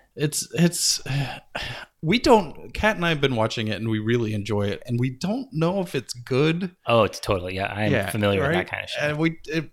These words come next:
Speaker 1: probably isn't, but the soundtrack is just our high school <laughs> experience.
Speaker 2: Cool. Like you and that,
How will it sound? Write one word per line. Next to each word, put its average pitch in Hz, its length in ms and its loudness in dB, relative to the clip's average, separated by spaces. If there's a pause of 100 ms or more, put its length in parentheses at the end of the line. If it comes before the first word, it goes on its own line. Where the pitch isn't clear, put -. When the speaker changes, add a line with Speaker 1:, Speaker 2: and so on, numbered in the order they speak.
(140)
Speaker 1:
probably 165 480 0
isn't, 139 400 0 (120)
but 127 260 2 (160)
the 139 80 2
soundtrack 185 960 2 (840)
is 127 180 4
just 127 380 4 (300)
our 110 220 2
high 104 180 -4
school 165 340 -2
<laughs> 180 60 -4
experience. 180 920 -2
Speaker 2:
Cool. 139 280 -2
Like 123 200 4
you 147 200 4
and 151 400 2
that, 147 180 2